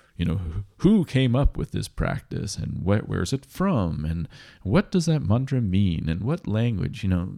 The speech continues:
those are the gathering of that knowledge, and that's a part of it, you know, so that we can honor the roots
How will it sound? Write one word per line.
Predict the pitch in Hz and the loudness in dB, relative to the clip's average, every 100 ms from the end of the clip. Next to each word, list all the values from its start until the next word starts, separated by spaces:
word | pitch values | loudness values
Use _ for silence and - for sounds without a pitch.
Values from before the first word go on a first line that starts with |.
| - | -10
those | 95 98 104 107 | 0 2 2 0
are | 110 | -4
the | 110 104 | -4 -4
gathering | 92 90 90 95 | -2 -2 -2 -2
of | 98 | -4
that | 90 87 - | -4 -6 -4
knowledge, | 87 90 104 107 | -4 -4 -4 -4
and | 95 | -2
that's | 98 - | -2 -4
a | |
part | - - 127 | -10 -6 -4
of | 117 | -4
it, | 87 - _ _ _ _ | -8 -10 _ _ _ _
you | 101 | -10
know, | 101 | -8
so | 98 | -8
that | 98 | -6
we | 90 | -6
can | 92 87 | -6 -6
honor | - 85 87 92 104 107 _ _ _ - - - _ - | -4 -2 0 0 0 -2 _ _ _ -20 -20 -20 _ -2
the | 92 | 2
roots | 92 104 151 - | 4 2 0 -6